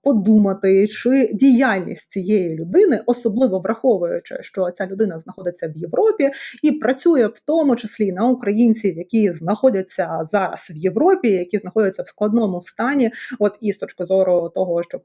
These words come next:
вижити на чужині, і стосовно того, щоб навчитися заробляти гроші, от, е, і, власне, з певним вакуумом інформації, тому що все ж таки в Україні інформації трохи більше, е, ніж поза її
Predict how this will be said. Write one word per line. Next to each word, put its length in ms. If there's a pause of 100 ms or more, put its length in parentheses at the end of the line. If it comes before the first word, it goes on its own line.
вижити 760 (240)
на 120
чужині, 580
і 40
стосовно 600
того, 260
щоб 260
навчитися 400
заробляти 500
гроші, 460 (300)
от, 300
е, 340
і, 260
власне, 580
з 100
певним 340
вакуумом 420
інформації, 640
тому 220
що 220
все 140
ж 100
таки 200
в 80
Україні 340
інформації 600
трохи 300
більше, 420 (300)
е, 200
ніж 380 (100)
поза 240
її 240